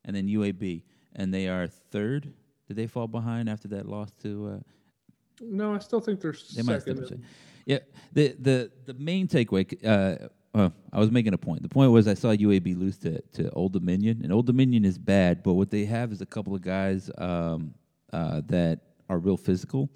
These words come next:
Speaker 1: and, like, aggressive inside. And so U A B likes to be physical and aggressive with you. You mentioned Jemison. Uh, th-, they just have long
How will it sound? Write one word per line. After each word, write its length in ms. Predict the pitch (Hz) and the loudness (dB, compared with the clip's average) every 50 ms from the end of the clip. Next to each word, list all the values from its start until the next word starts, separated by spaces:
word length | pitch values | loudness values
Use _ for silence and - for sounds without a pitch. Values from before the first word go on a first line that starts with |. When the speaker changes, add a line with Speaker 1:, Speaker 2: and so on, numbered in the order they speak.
| _ - - - _ _ _ - | _ -20 -20 -20 _ _ _ -6
Speaker 1:
and, 260 | 90 85 82 87 - - | -4 -2 -2 -4 -6 -6
like, 240 | 92 95 92 85 - | -4 -4 -4 -2 -2
aggressive 680 | - 90 90 - - 95 101 101 - - 113 107 101 | -4 -6 -4 -2 -2 -2 -2 -2 -2 -2 -2 0 0
inside. 540 | 104 92 92 85 - 92 92 98 104 104 107 - _ _ _ _ _ _ _ - | 0 0 0 0 -2 -2 -2 -2 -2 -4 -6 -10 _ _ _ _ _ _ _ -6
And 120 | 92 90 | -6 -2
so 220 | - 113 98 92 | 0 2 2 2
U 240 | 95 98 104 123 143 139 | 2 0 2 4 4 6
A 120 | 127 120 | 4 4
B 260 | 101 110 120 123 120 | 2 0 0 0 0
likes 260 | 107 104 95 95 - - | 0 -2 -2 -4 -4 -8
to 100 | - 95 | -8 -4
be 180 | 85 107 101 | -2 -2 -2
physical 540 | 92 - - 110 101 95 101 - 95 95 92 | 0 0 0 -2 0 -2 -4 -4 -2 -2 0
and 100 | 92 90 | 0 -2
aggressive 340 | 87 92 95 92 90 - 90 | -2 -2 -4 -4 -4 -6 -8
with 120 | 92 85 | -10 -8
you. 120 | 87 87 87 | -6 -6 -4
You 120 | 90 92 | -2 -2
mentioned 340 | 101 101 101 98 - 92 87 | 0 0 -2 -2 -2 -4 -2
Jemison. 560 | - 98 92 92 92 90 - 95 90 90 85 - _ _ _ _ _ _ _ _ - | -2 -2 0 0 -2 -4 -4 -4 -6 -6 -6 -10 _ _ _ _ _ _ _ _ -10
Uh, 340 | - 90 85 85 80 80 - | -8 -6 -6 -6 -6 -6 -8
th-, 160 | - 65 90 | -10 -10 -6
they 120 | 110 107 | -4 -4
just 180 | 101 113 104 - | -4 -4 -4 -2
have 160 | 110 98 87 85 - _ _ _ _ | -4 -4 -4 -6 -12 _ _ _ _
long 580 | 104 101 104 107 104 104 101 98 98 98 92 | -4 -2 -2 0 0 -2 -4 -4 -6 -8 -10